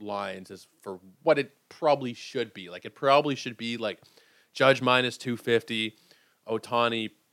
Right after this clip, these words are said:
plus a hundred, so, like, it's some, something in that range, plus a hundred, plus two hundred maybe. This is, if you look at these books, you think it's a foregone conclusion, and, and it really isn't. It, it really, truly isn't.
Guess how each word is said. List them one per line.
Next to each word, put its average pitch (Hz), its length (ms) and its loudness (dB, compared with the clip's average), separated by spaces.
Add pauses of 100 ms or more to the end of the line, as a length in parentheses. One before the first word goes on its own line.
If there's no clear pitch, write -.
(280)
plus 117 320 -2
a 110 60 -4
hundred, 110 480 -8
so, 110 200 -12
like, 120 220 -8
it's 127 180 -12
some, 147 280 -2
something 160 360 0
in 139 120 0
that 123 160 2
range, 107 280 -4
plus 123 200 -2
a 117 40 -6
hundred, 117 200 -2
plus 117 260 -2
two 117 140 -12
hundred 110 280 -6
maybe. 107 380 -8 (640)
This 131 180 -6
is, 127 200 -12 (120)
if 127 140 -8
you 131 60 -4
look 143 140 0
at 135 60 -2
these 123 140 -4
books, 120 240 0
you 113 80 -4
think 113 160 -6
it's 120 140 -8
a 113 40 -12
foregone 107 460 -2
conclusion, 98 540 -14
and, 104 100 -8
and 127 180 -4
it 117 60 -4
really 135 340 2
isn't. 95 360 -6
It, 95 160 -14
it 101 160 -8
really, 110 240 -2
truly 98 480 -12
isn't. 85 300 -20